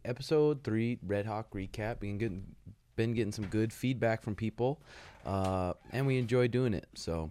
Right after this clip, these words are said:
we're just gonna keep doing it because we enjoy doing it, and it's not that hard, and we got the equipment anyway. Uh, it's Tuesday, got back to the gym yesterday, got some good rolls with the students in the night. Just feels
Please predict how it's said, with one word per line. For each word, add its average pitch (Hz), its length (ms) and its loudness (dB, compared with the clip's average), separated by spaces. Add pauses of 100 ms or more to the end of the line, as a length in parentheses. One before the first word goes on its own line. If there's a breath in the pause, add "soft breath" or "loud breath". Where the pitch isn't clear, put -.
(140)
we're 135 60 -10
just 131 160 -8
gonna 135 140 -2
keep 120 260 -2
doing 113 220 2
it 113 140 -2 (100)
because 104 240 -2
we 104 100 0
enjoy 90 300 -2
doing 85 260 -4
it, 82 200 -4
and 85 140 -6
it's - 240 -12
not 80 280 -6
that 82 180 -4
hard, 87 340 -4
and 67 120 -6
we 82 60 -6
got 101 200 -2
the 101 80 -2
equipment 113 460 -2 (600 loud breath)
anyway. 64 500 -6 (960 soft breath)
Uh, 87 520 -6 (520 loud breath)
it's - 120 -20
Tuesday, 127 640 4 (360 soft breath)
got 107 160 0
back 104 180 -2
to - 60 -14
the 95 100 -2
gym 101 480 -4 (280)
yesterday, 90 680 -2 (220)
got 90 180 -6
some 80 140 -8
good 78 160 -6
rolls 85 200 -2
with 80 120 -8
the - 100 -10
students 98 540 -6
in 87 40 -4
the 87 60 -4
night. 95 500 -4
Just - 160 -12
feels 98 240 -2